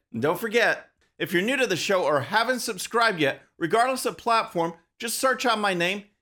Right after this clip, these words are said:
hit that subscribe button, make sure notifications are turned on.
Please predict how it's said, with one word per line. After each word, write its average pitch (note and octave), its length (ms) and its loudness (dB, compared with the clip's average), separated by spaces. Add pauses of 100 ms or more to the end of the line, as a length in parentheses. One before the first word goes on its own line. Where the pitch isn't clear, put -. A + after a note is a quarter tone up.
(140)
hit A3+ 140 -2
that A#3+ 200 0
subscribe F#3 600 0
button, A#3 340 0 (160)
make G3 200 -2
sure A3 200 -2
notifications G3+ 920 -2
are C#3+ 240 0
turned G3 460 -2
on. F#3+ 320 0